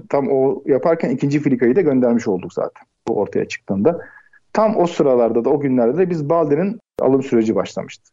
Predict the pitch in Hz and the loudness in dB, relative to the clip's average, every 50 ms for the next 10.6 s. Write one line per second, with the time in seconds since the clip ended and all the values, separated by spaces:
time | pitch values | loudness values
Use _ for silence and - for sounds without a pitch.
0 | _ _ - - - - - - - - - 127 127 131 127 123 120 123 139 131 | _ _ -14 -10 -8 -4 -2 -2 0 0 2 2 2 2 2 2 2 2 2 2
1 | 127 120 117 113 117 117 104 98 90 - 90 - - - - - - - - _ | 2 2 2 2 2 2 2 0 0 -2 -4 -6 -6 -12 -18 -20 -20 -20 -20 _
2 | _ _ - 143 151 151 - 175 165 160 160 151 160 160 151 - - - - _ | _ _ -4 -2 -2 0 2 2 4 4 4 4 4 4 4 2 -2 -8 -18 _
3 | _ - - 160 135 117 - 156 143 151 143 127 - 120 113 113 120 151 - 117 | _ -2 -2 0 0 2 4 6 6 6 6 4 4 2 0 2 0 -2 0 0
4 | 139 139 131 127 127 131 139 131 - - 110 107 - - _ - - 120 117 127 | 0 0 0 2 2 2 2 2 2 2 0 -2 -2 -8 _ -8 -6 -4 -2 0
5 | 123 113 107 117 113 - 101 95 95 98 90 90 92 85 - - 90 110 151 180 | 0 0 0 -2 -2 -2 -2 0 0 0 -2 -2 -4 -4 -4 -2 0 2 2 0
6 | 185 - - - - _ _ - - - - 165 170 170 170 170 135 120 117 135 | 0 -4 -12 -20 -20 _ _ -18 -6 0 2 4 4 4 4 4 2 2 4 4
7 | 175 185 170 151 170 170 165 - - - _ _ _ _ - 135 156 180 175 160 | 2 2 2 2 0 0 0 -4 -14 -18 _ _ _ _ 0 2 2 2 2 2
8 | 143 120 104 98 98 120 175 214 214 - _ _ _ _ _ _ _ - 202 147 | 2 2 2 0 0 0 0 -2 -6 -12 _ _ _ _ _ _ _ -10 -6 -4
9 | 135 139 165 170 - - - - - 302 - - 180 - 143 123 113 107 107 - | 0 4 4 4 4 2 0 -6 -6 -4 -4 -2 2 2 4 4 4 2 0 0
10 | 110 104 101 - 107 120 123 131 127 - - 139 | -2 -2 0 0 0 2 0 -2 -4 -4 -6 -8